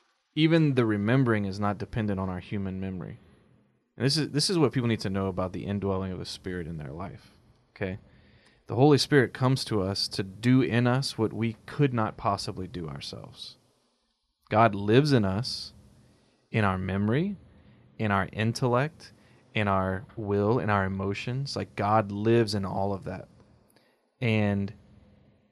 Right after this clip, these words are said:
he's there to remind us of who Christ is. That's his role.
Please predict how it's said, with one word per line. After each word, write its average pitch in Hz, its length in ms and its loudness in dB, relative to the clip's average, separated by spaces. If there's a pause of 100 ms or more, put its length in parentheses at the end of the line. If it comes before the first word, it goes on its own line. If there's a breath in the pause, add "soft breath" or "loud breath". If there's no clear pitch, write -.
(120)
he's 101 380 -4
there 110 560 4 (220)
to 117 120 -4
remind 107 520 0
us 101 200 -2
of 98 140 -10
who 113 120 -6
Christ 98 440 -6
is. 107 420 -6 (580)
That's 117 240 -2
his 117 160 -2
role. 131 320 -2